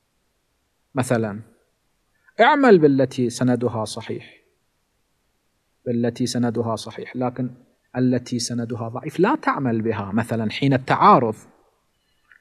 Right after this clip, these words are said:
لكن لا تتهمها بالكذب، فلعله صدرت عن الإمام،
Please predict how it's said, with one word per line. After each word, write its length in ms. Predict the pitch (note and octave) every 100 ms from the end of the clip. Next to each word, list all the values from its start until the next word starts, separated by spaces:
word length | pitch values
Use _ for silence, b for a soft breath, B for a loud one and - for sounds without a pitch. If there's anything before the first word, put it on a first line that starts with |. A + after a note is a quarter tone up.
| _
لكن 320 | B2+ C3 -
لا 220 | B2+ C3+ G3+
تتهمها 760 | A3+ - A3+ G#3+ A#3 G#3 G#3+
بالكذب، 640 | G3 F#3+ F#3+ F#3+ D#3+ C3+
فلعله 540 | - C#3 C3+ D#3 F#3 G#3
صدرت 420 | - C#4 D#4+ D4+
عن 160 | C4+ C4
الإمام، 500 | B3 A3 G#3 D3+